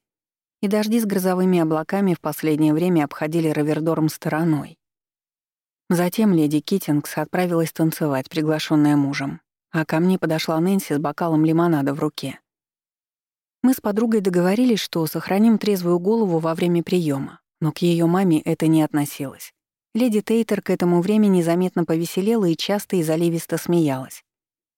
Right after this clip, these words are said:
«Мама небольшая любительница шампанского», но ей приходится пить из каждого предложенного ей бокала.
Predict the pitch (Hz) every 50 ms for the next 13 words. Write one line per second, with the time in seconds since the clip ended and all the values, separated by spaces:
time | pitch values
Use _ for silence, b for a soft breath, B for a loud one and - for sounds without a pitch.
0 | _ _ _ _ _ _ _ _ _ - 220 240 247 254 254 247 226 240 233 226
1 | - - 196 190 190 196 196 180 170 156 - 160 156 160 165 156 - 170 156 -
2 | 170 175 175 - 156 151 156 - - - 151 139 143 147 - _ _ _ _ _
3 | _ - 214 233 240 233 220 - 214 196 - 220 220 196 165 - - 160 - 190
4 | 185 - 160 - - - 175 185 190 180 170 170 - 170 160 156 160 170 170 165
5 | 160 160 160 160 156 156 156 151 151 156 156 - 143 127 127 117 170